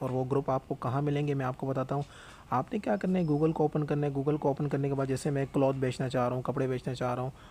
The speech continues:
तो मैं लिखूँगा cloth WhatsApp group link for पाकिस्तान। ये मैंने लिख दिया, तो इस पर मेरे पास तमाम जो है क्लॉथ के ग्रुप आ जाएंगे। जैसे ये देख-, देखें लिखा हुआ आ रहा है top five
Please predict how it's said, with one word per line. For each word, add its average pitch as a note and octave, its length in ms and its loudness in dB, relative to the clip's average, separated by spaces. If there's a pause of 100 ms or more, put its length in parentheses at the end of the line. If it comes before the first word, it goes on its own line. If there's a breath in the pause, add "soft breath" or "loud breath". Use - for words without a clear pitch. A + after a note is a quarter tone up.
(140 loud breath)
तो C3+ 80 -2
मैं C3 80 0
लिखूँगा C#3 400 0
cloth C3+ 500 0 (180)
WhatsApp C3 400 -2
group - 1600 -4
link C#3+ 280 0
for C3+ 180 2
पाकिस्तान। B2 500 -2 (440 loud breath)
ये C#3+ 60 2
मैंने D#3 140 4
लिख D3+ 140 2
दिया, D#3 160 2
तो D#3 120 2
इस D3 120 0
पर D#3 120 0
मेरे D3 160 0
पास - 400 -4
तमाम D#3+ 680 2 (180)
जो C#3 100 0
है D3 140 4
क्लॉथ C#3+ 540 0
के D3+ 120 0
ग्रुप C#3 260 2
आ B2+ 80 2
जाएंगे। B2 300 -4
जैसे B2+ 180 0
ये C3+ 80 2
देख-, C3 160 -4 (140)
देखें C#3 200 0
लिखा C3+ 220 2
हुआ C3+ 140 4
आ - 20 2
रहा C3 120 0
है C3 60 -6
top C3+ 400 -4
five C3+ 300 2